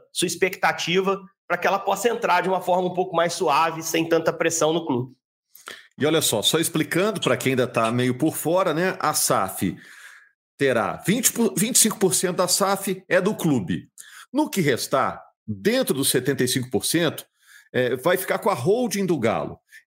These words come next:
Speaker 2: Nesta holding, nesta holding, setenta e oito por cento dos quatro R's,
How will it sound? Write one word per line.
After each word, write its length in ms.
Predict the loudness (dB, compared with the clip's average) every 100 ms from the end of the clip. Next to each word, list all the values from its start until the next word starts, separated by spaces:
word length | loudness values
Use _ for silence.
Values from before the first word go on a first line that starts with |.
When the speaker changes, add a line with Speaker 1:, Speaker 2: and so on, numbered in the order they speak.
| _
Speaker 2:
Nesta 420 | 0 0 2 0 0
holding, 640 | 2 2 2 -2 -8 -6
nesta 420 | -2 0 2 0
holding, 460 | 0 0 0 -2 -12 -14 -12
setenta 540 | -2 0 0 -2 -2 2
e 40 |
oito 200 | 2 0
por 160 | -6 -2
cento 420 | 0 0 -2 -8 _ _ _ _
dos 220 | -2 -2
quatro 380 | 0 0 0 0
R's, 600 | 0 0 -4 0 0 -2